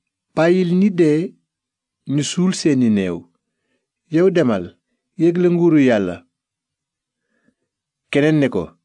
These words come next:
"Sang bi, dinaa la topp, waaye may ma, ma jëkk a tàggu ji sama waa kër."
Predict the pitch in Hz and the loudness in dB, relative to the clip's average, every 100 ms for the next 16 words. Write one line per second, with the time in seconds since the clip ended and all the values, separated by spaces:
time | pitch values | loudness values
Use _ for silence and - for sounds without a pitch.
0 | _ _ _ _ - - 151 147 117 85 | _ _ _ _ -8 -2 0 0 0 -4
1 | - _ _ _ _ - 107 123 135 131 | -8 _ _ _ _ -6 -2 0 0 2
2 | 139 123 - - _ _ _ _ _ _ | 0 0 -8 -20 _ _ _ _ _ _
3 | 104 117 123 131 131 135 131 131 127 135 | -2 2 2 2 2 2 2 2 0 -2
4 | 135 131 123 113 101 - _ _ 135 127 | 0 2 4 2 0 -6 _ _ -2 -2
5 | 120 117 120 131 117 113 110 104 104 92 | -2 -2 -2 -2 2 2 2 0 -4 -8